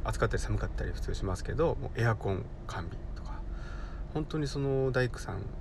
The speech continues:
に対してですね、うん、すごくケアをしていたりするんですよ。もう本当にいろんなことやってられてるんですけど、ちょっと時間がなくて、また明日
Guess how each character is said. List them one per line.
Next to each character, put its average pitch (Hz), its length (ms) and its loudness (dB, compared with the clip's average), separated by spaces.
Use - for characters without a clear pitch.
に 101 80 -2
対 113 160 4
し - 80 -4
て 127 60 -4
で 117 100 -4
す - 120 -6
ね、 135 220 2
う 98 40 -2
ん、 90 580 -2
す - 160 -6
ご 127 80 0
く 110 140 -6
ケ 98 200 2
ア 87 80 2
を 92 140 -4
し - 100 -6
て 90 240 -2
い 104 60 -2
た 95 120 -2
り 87 80 -4
す - 140 -2
る 90 80 0
ん 85 40 -2
で 85 100 -4
す - 80 -6
よ。 98 100 -4
も 104 200 0
う - 20 -4
本 135 140 2
当 165 140 2
に 165 140 4
い 160 40 2
ろ 165 100 4
ん 160 40 4
な 160 60 4
こ 151 80 4
と 110 80 4
や 92 60 4
っ - 20 2
て - 140 0
ら 101 60 4
れ 98 60 2
て - 40 -4
る 107 60 4
ん - 20 2
で 98 40 2
す - 60 0
け 104 60 0
ど、 98 60 0
ち - 80 0
ょ 107 40 2
っ - 40 2
と 120 60 2
時 - 100 2
間 110 120 6
が 110 100 6
な 98 120 6
く - 80 2
て、 117 100 4
ま 104 120 4
た 127 260 10
明 - 60 2
日 123 160 8